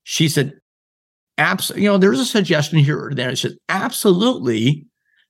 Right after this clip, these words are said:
These business skills that are designed for high conflict situations, and some of these are in the early part of the book, these business skills that you use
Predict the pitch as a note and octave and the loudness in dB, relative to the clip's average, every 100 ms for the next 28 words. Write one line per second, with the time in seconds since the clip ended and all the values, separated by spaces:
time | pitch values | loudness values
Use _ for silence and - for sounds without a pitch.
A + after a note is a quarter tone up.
0 | - G3+ E3 D#3+ G3+ B3 A#3 - - D#3 | 2 4 4 4 2 4 2 0 0 2
1 | D#3 C#3+ E3+ D#3 D3+ C#3+ E3+ F3 F#3+ E3+ | 2 2 0 2 0 0 -2 0 2 2
2 | D#3+ C#3+ - E3 F3+ - E3 D3+ D3+ - | 0 -2 0 0 0 0 -2 0 -6 -2
3 | D3+ C#3 A#2 G#2+ - D3+ E3+ - - _ | -2 -2 -4 -4 2 2 2 -6 -20 _
4 | _ D#3+ D3 E3+ F#3+ F#3+ D#3+ D#3 C3+ E3 | _ -2 0 2 4 6 4 2 0 2
5 | E3+ G3 D#3 C3+ A#2+ A#2+ C3+ D#3 D3 F3 | 2 4 2 0 -2 -4 -2 0 2 2
6 | F#3+ F3+ - D#3+ D#3 C#3 D3+ C#3 C#3 C3+ | 4 0 0 0 0 0 -2 0 0 2
7 | C#3 | 2